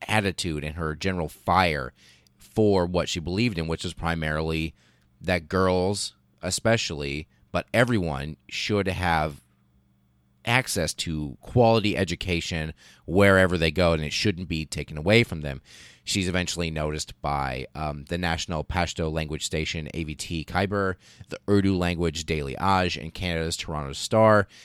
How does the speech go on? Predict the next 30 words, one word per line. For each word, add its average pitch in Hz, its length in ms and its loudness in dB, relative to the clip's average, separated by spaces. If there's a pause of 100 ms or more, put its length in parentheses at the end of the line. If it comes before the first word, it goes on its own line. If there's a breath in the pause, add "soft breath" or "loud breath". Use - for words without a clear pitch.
(220 loud breath)
She - 160 -2
also 92 220 0
makes 85 200 -4
an 85 40 -6
appearance 76 340 -6
on 71 120 -10
Capital 76 420 -8
Talk 98 500 2
in 80 140 -10
two - 100 -12
thousand 76 420 -8
nine 73 300 -6
as - 180 -10
well. 95 380 2 (320 loud breath)
And 92 180 -4
during 139 300 4 (100)
all 135 220 2
of 107 140 0
this, 76 420 -2 (1400)
you 92 160 -4
start 104 280 2
to 117 80 -4
see 85 420 0 (260 soft breath)
that 90 180 2
people 104 200 2
put 95 180 0
two 101 160 -2
and 90 120 -2
two 87 120 -6
together, 85 580 2